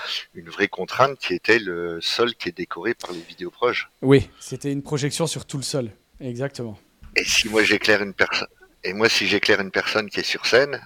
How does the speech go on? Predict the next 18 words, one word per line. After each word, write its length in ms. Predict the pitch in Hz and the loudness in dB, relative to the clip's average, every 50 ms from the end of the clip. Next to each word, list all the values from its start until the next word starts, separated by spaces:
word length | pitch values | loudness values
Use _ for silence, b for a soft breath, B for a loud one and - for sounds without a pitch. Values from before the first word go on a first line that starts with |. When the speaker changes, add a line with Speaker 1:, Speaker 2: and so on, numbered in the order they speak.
| - - | -10 -6
Speaker 1:
bah, 100 | - 85 | -4 -2
avec 240 | 87 87 90 - - | -2 -2 -4 -2 2
l'axe 240 | 104 107 98 - 92 | 2 2 2 0 -4
des 100 | 90 - | -8 -8
projecteurs, 520 | - - 92 85 90 85 - - 131 - | -6 -4 -4 -4 -4 0 2 2 2 4
j'éclaire 400 | 113 101 95 - - 98 101 - | 2 0 -2 0 0 0 0 0
le 80 | 95 87 | 0 -4
sol 220 | 82 - 110 117 | -2 2 2 4
avec. 360 | 120 104 101 95 - - - B B B B B B B B B B B B - | 4 4 2 0 0 -2 -8 B B B B B B B B B B B B -6
Donc, 200 | 98 101 113 113 | -4 -2 -2 -2
fallait 220 | - - - 101 101 | -4 0 2 2 2
trouver 300 | - - - 104 104 101 | 2 -2 -4 -4 -2 -2
le 160 | 95 92 92 | -2 -2 -6
bon 220 | 92 90 101 101 | -6 -6 -8 -8
compromis 680 | 98 - - 101 95 - - 104 196 - - 107 107 101 | -8 -8 -10 -10 -10 -10 -10 -8 -6 -6 -4 -4 -2 -2
en 140 | - 95 92 | -4 -4 -2
termes 340 | - - 98 92 90 90 85 - | 2 2 2 2 2 -2 -8 -6
de 220 | 90 85 82 80 | -4 -4 -4 -4